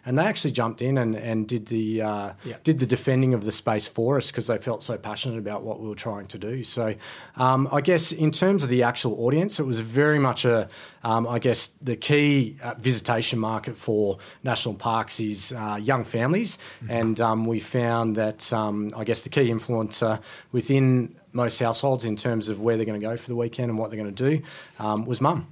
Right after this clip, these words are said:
Speaker 2: Yeah.
Speaker 1: So, uh, it was pretty much, uh, seventy-five percent female skew, um,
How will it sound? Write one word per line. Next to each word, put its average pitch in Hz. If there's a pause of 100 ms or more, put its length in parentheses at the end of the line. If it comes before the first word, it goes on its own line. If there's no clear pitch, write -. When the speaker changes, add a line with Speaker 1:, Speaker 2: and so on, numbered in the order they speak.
Speaker 2:
Yeah. -
Speaker 1:
So, 117
uh, 113
it 127
was 120
pretty 139
much, 117 (300)
uh, 117 (220)
seventy-five 120
percent 110
female 113
skew, 143 (320)
um, 107